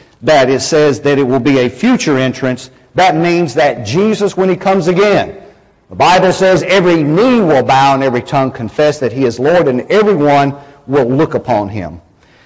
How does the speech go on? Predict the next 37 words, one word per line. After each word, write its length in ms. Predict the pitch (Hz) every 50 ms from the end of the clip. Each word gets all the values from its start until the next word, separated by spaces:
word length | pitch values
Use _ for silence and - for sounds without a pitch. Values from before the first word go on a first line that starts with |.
| _ -
Now, 180 | - 202 180 185
let's 160 | 233 233 233
go 140 | 233 226 185
back 280 | 160 185 170 - -
to 260 | - - 165 156 143 135
Luke, 300 | 147 180 202 196 202 -
the 80 | 147
nineteenth 520 | 147 160 160 165 160 - - 180 185 - -
chapter, 440 | - - 135 120 120 120 - 127
and 100 | 123 127
let's 220 | 127 131 120 - -
see 400 | - - 156 147 135 127 - - - - - _ _ _
what 140 | - 151 147
it 100 | - -
says 360 | - - 156 143 135 127 -
here. 320 | - 139 131 123 120 113 - -
As 240 | 147 156 151 147 -
he 140 | 165 156
approached 520 | 151 151 - - 220 247 247 - - - -
Jerusalem, 520 | 127 135 127 127 131 123 127 139 127 117
he 120 | 117 127 107
saw 320 | - - 147 135 131 127
the 100 | 113 110
city, 380 | - - - 156 143 127 120 117
and 120 | 113 110
then 120 | 127 123
he 80 | 120 113
wept 400 | 107 113 120 147 160 160 156 -
over 360 | 139 120 113 104 85 92 90
it. 120 | 85 - _ _ _ _ _ _ _ _ _ _ _ _ _ _ _ _ _ _ _ _ _ _ _ _
He 100 | - 190
wept 320 | 170 208 247 254 240 233
over 240 | 233 220 214 208 208
it, 100 | 175 -
first 300 | - 214 202 - - -
of 100 | 139 131
all, 540 | 127 123 127 123 123 131 131 123 - -